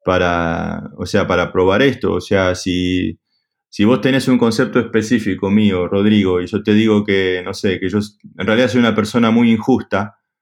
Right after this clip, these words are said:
eh, vos enseguida haces un link entre justicia y Rodrigo. O sea, o si querés ponerlo más específico, o sea,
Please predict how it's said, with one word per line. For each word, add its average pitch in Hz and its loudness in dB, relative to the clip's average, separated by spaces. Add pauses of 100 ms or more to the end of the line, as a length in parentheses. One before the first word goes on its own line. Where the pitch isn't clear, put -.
(340)
eh, 90 0
vos - -2
enseguida 107 2
haces 143 0
un 110 2
link 143 2
entre 104 -2
justicia 123 -2
y 107 2
Rodrigo. 104 2
O - -20
sea, 92 -2
o 92 -4
si 104 -4
querés 131 2
ponerlo 131 2
más 107 0
específico, 107 -2
o 82 -10
sea, - -4